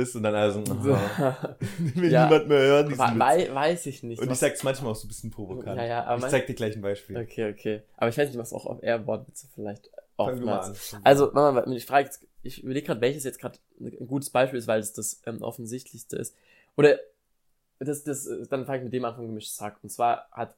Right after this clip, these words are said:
Speaker 2: Felix Lobrecht verboten, dass man keine Bielefeld-Witze mehr machen darf.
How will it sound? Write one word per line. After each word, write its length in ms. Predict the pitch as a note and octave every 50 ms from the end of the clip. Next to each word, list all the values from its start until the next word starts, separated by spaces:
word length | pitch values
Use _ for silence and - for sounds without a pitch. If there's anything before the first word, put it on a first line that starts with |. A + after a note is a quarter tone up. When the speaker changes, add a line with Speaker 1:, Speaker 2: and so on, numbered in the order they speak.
| _ _
Speaker 2:
Felix 240 | _ - B2+ A#2+ A#2
Lobrecht 260 | B2+ A#2+ B2 B2 A2+
verboten, 540 | - A2+ G#2 A#2 B2 C3 - - B2 B2+ C3 - _ _ _ _ _ -
dass 100 | A#2+ C3
man 160 | A#2+ A2 A2
keine 400 | - - A#2 A#2 A#2 A2 G#2 - _ _ _ _ _ _ _ _ _
Bielefeld-Witze 600 | C3 C3 B2 A#2 - A2 G#2+ G2+ G#2+ G#2+ - -
mehr 100 | G#2+ G#2
machen 280 | G#2+ G#2+ G#2 A2 G#2 F#2+
darf. 260 | G2 F#2+ G2+ - -